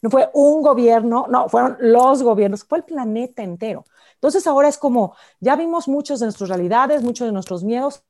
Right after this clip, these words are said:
y ahora es como unirnos como humanidad, ya no es mi, mi, mi, mi, mi, mi país, ya es el mundo, ¿no? Entender qué le falta aquí, qué falta allá, qué falta aquí, qué puedo dar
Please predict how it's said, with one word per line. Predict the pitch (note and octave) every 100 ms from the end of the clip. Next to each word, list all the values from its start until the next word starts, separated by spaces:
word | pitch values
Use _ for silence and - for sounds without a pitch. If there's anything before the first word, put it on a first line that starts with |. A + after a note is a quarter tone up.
| _
y | F#3
ahora | G3 A3+ D4 G4 _ _ _ _ _ _ _ -
es | G#3+
como | - B3
unirnos | A#3 B3+ C4+ D4+
como | - F#3 F3+
humanidad, | F#3+ G3+ A3+ D4
ya | G#3
no | G3+ G3+
es | G#3 -
mi, | G#3 G3
mi, | F#3 F#3
mi, | F#3+ F#3
mi, | F#3 F3+ -
mi, | F3+ F3 E3+ _ _ -
mi | F#3+
país, | F#3+ G3 C4+ -
ya | G#3+ G#3
es | A3+ -
el | - E3 D#3 C#3+
mundo, | C#3+ F#3 B3 E3 - _ _ _ _
¿no? | D#3+ C#4 F4+ _ _ -
Entender | G3 G3+ G3+ F#3+ B3 D#4 F#4 _ _
qué | -
le | A#3+
falta | B3 B3 A#3 A3
aquí, | G#3 B3 C#4+ A4+ _
qué | -
falta | - G3 G#3+
allá, | G3 A#3 B3+
qué | -
falta | G#3+ A3 A3
aquí, | G3+ G#3+ A#3 -
qué | A3+
puedo | A3+ A3 G3+
dar | G#3+ A3